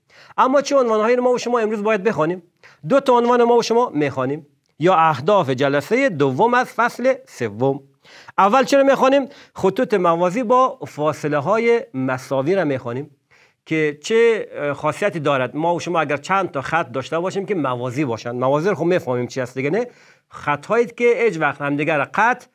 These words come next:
نکنن، درست است؟ خ-، خطای ما و شما چی هست؟ سه نوع است. خط چی می‌گه؟ دو خط ما و شما سه حالت دارد. یا می‌گیم خط، اه، دو تا خط ما و شما متقاطع است، یعنی در یک نقطه همدیگر را قطع می‌کنه، صحیح است؟ یا می‌گیم که هیچگاه همدیگر را قطع نمی‌کنه،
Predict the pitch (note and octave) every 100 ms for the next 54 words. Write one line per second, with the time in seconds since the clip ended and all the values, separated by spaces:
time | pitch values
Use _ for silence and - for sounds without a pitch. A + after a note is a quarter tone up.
0 | - C3+ C#3 C3 A#2+ A#2 B2 F3+ G3+ A#3+
1 | A#3 _ _ _ _ - - G3+ D#3 -
2 | F#3+ A3+ A3+ A#3 A3+ A#3 A3+ A#3+ - A#3
3 | G3 D3 C#3 - _ _ _ F#3 G#3 G#3+
4 | - A3 G#3 G#3+ G3+ G3 G3 G3 G#3 G3+
5 | G#3+ F#3 E3+ E3 C3 C3+ C#3+ G3 F#3+ F#3
6 | D#3 E3 D#3+ D#3+ D#3 D3 D3 D3 C#3+ C#3+
7 | C#3+ D3+ E3+ F3 F3 D#3+ E3+ C#3+ C3 C#3
8 | B2+ C#3 C#3+ A3 G#3 E3+ E3+ C#3+ D#3 G3
9 | G3+ G3+ G3 G3+ F#3+ F#3+ F#3+ G3+ G3+ G#3
10 | A3 G3 B3 - _ _ _ _ - D#3+
11 | G3+ F3 D3 D#3 G3 F#3 F3+ G#3 D3 D#3
12 | D3+ D3 E3 D3+ F3 E3 C3 G3 B3 F#3
13 | F3+ G3+